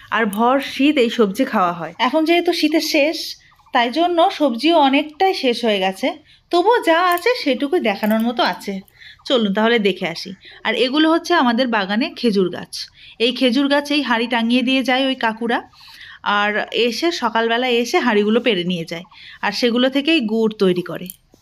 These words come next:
ওই যে দেখছেন ঘেরা দেওয়া জায়গাটা, এখানেই কাকু সবজি চাষ করেছে। যেহেতু এই সবজিগুলোতে কোনো রকম কীটনাশক ইউজ করা হয় না, তাই জন্য এগুলো স্বাস্থ্যসম্মত আর খেতেও খুব সুন্দর।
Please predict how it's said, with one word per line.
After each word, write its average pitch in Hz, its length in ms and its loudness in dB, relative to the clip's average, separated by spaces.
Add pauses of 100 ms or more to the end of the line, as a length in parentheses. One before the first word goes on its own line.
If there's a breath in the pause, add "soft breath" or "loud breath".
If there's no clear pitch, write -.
(1200 soft breath)
ওই 269 120 2
যে 285 120 -2
দেখছেন 277 380 0
ঘেরা 247 260 2
দেওয়া 254 200 2
জায়গাটা, 254 460 0 (280)
এখানেই 247 400 0
কাকু 269 260 0
সবজি 202 300 0
চাষ 185 220 -4
করেছে। 180 360 -10 (140)
যেহেতু 285 280 2
এই 349 100 6
সবজিগুলোতে 302 600 2
কোনো 302 200 0
রকম 311 240 -2
কীটনাশক 277 540 0
ইউজ 285 200 0
করা 277 220 2
হয় 240 280 2
না, 262 60 2 (400 loud breath)
তাই 247 200 0
জন্য 311 220 0
এগুলো 311 260 2
স্বাস্থ্যসম্মত 311 800 0 (360 loud breath)
আর 269 180 0
খেতেও 311 360 4
খুব 254 220 -2
সুন্দর। 180 420 -4